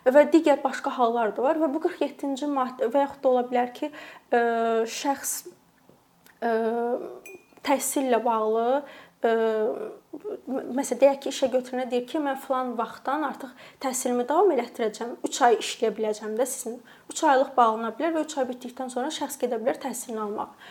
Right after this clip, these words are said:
A-, amma burada bir F bəndi var, ə, başımızın bəlasıdır. Ə,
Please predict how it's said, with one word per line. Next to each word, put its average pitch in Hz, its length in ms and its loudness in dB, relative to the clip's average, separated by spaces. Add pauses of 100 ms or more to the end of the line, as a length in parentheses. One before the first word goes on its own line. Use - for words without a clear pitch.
(520)
A-, 277 240 8
amma 330 240 6
burada 311 220 2
bir 285 180 2
F - 160 -8
bəndi 214 320 0
var, 220 400 -2 (160)
ə, 240 280 0
başımızın 240 500 -6
bəlasıdır. 233 800 -2 (580)
Ə, 247 120 0